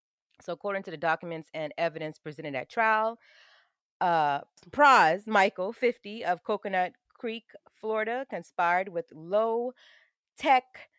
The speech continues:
J Ho, A K A J Ho Lo of Malaysia. Um, and then they have all these other people listed and others to engage in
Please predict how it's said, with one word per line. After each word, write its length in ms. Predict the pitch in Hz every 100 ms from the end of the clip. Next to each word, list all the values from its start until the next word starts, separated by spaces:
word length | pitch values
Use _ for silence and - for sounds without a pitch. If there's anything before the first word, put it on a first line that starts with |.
| _ _
J 300 | 165 247 247
Ho, 500 | 226 240 220 208 240 _ -
A 140 | 214
K 100 | 220
A 380 | 233 202 202 196
J 260 | 175 220 220
Ho 180 | 226 202
Lo 440 | 202 190 175 -
of 120 | - 180
Malaysia. 680 | 180 180 185 165 175 196 294 _ _ _ _ _
Um, 300 | 170 175 170
and 0 |
then 160 | 175 175
they 20 |
have 180 | 202 175
all 140 | 180
these 140 | 190 190
other 160 | 175
people 300 | 185 190 175
listed 320 | 165 165 - 175
and 120 | 160
others 380 | - 202 202 196
to 80 | 202
engage 440 | 170 156 175 175 -
in 180 | 160